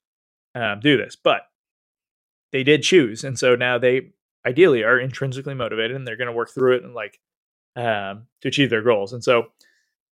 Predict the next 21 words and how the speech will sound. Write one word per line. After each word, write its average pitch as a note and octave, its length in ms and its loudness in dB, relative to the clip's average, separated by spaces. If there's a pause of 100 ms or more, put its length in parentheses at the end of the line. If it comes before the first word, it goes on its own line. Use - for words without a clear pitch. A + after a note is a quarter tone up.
(360)
um, G#2+ 520 -8
when B2+ 80 -4
it B2 60 -8
comes B2+ 140 -2
to A2 60 -12
motivating C3 460 4
the G#2+ 60 -16
team, B2 400 -4
right, B2 140 -6
hopefully D#3+ 280 0
they're C#3 160 4
already D3+ 300 4
motivated. G#2+ 500 -6 (480)
Make C3+ 180 -2
sure D3+ 200 2
not C3 320 0
to D#3+ 100 2
stifle D3+ 520 2
that A2 280 0 (160)
by B2+ 100 -2
doing A#2+ 580 -2